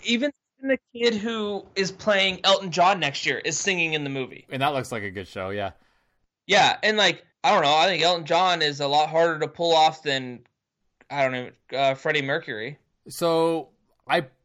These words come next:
Speaker 2: probably agree, just based on all the precursors, that Rami Malek will probably win,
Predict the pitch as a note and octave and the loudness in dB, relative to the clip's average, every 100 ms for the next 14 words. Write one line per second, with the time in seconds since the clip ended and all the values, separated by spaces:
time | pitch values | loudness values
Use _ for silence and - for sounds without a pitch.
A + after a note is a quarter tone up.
0 | _ - F3 F#3 G3 D#3+ F3+ F3+ D#3+ C3+ | _ -4 -2 0 -2 0 0 0 -2 -2
1 | E3 D#3 D#3 D3+ C#3+ C3 - E3 F3+ G3+ | -2 0 -2 0 -2 -4 -6 -6 -4 -4
2 | F#3+ - G#3 G#3+ - C#3 D3 C#3+ C3+ D3 | -6 -4 -4 -4 -8 -6 -4 -4 -4 -6
3 | D3 D3 D3 C#3+ C#3 - C3+ D#3 D3+ F3 | -6 -6 -6 -6 -14 -6 -4 -4 -6 -4
4 | E3 F3+ F3+ F#3 | -2 -2 -4 -6